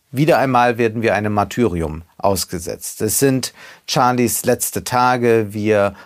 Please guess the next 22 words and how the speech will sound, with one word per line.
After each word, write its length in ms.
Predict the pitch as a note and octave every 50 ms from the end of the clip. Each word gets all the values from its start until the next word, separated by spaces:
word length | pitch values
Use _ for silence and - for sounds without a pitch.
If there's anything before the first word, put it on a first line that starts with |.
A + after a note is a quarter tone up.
| - -
beobachten 480 | A#2 A#2 A#2 A2+ A2+ G#2+ - A#2+ A2+
seine 360 | G2 G#2 G#2 G#2+ A2 A2 G2+
Fressanfälle. 1300 | - - - B2+ C3+ C3 - - - G#2 A2 G#2+ - - - A#2+ A2+ A2 A2 A2 A2 A2 A2 G#2 G2 G#2
Wir 360 | G#2+ A2 A2 A2 A2 G#2+ G#2+ G#2
sehen 260 | G#2 G#2+ A2 G#2+ G#2
seine 260 | G#2+ G#2 A2 A2+ -
emotionalen 680 | B2+ C3 C3 C3 - - - G#2+ A2 G#2+ G#2 G#2+ G#2+ G2+
Ausbrüche 640 | - A2 A#2 A#2 A2+ - - G#2 G#2+ G2+ G#2 A#2 A2+
mit 160 | A2+ A2 -
seiner 320 | - A2 A2 A2 A2 A2
Tochter, 640 | - - B2+ A#2+ - - - - A#2 A2 A2 A2 G#2 - - - - F#2+ -
aber 340 | - G#2 G#2 G#2+ G#2 F2+ F2+
auch 280 | G2+ G#2 - - -
mit, 400 | A#2 A2+ G#2+ G2+ G2 - - -
äh, 160 | G2+ F#2+ G#2
seiner 300 | G#2 - G#2+ G2+ G#2+ A2
Freundin 420 | G#2 - - A2 A2 A2 A2 A2 A2+
Liz, 300 | A#2+ B2 A#2 - - -
dann 220 | A2+ G#2+ A2 A2
mit 140 | G#2+ G#2+ -
seiner 280 | - A2+ A2+ A#2 G#2+ -
Ex-Frau. 540 | A2 - - - - A#2 G#2+ G#2 A2 A2+